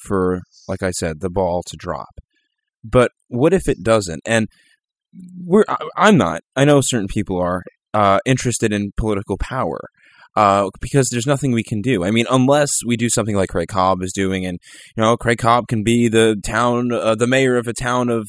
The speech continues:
you know, let's say, you know, forty people. That would be one thing. However,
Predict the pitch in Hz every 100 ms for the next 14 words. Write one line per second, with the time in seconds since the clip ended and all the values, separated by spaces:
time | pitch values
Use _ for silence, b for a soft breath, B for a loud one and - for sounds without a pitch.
0 | - - 123 101 101 104 107 - 110 110
1 | 107 98 - 104 95 - 139 135 123 127
2 | 101 71 - b b b - 156 220 214
3 | 151 117 110 113 110 - 76 69 - -
4 | - 156 151 131 95 73